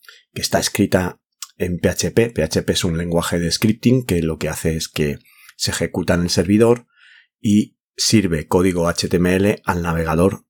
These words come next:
del cliente que se conecta a esa página web o del usuario que se conecta a esa página web. Realmente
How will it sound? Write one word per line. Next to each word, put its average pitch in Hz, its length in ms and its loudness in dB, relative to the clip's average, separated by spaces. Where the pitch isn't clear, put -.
del 90 340 -2
cliente 92 480 0
que 92 100 2
se - 160 -2
conecta 82 640 0
a 82 100 -2
esa 78 220 -4
página 73 320 -8
web - 240 -18
o 90 80 2
del 80 200 0
usuario 80 440 2
que - 100 0
se - 120 0
conecta 76 360 -4
a - 20 -6
esa - 180 -6
página - 300 -10
web. 87 240 -2
Realmente 101 720 2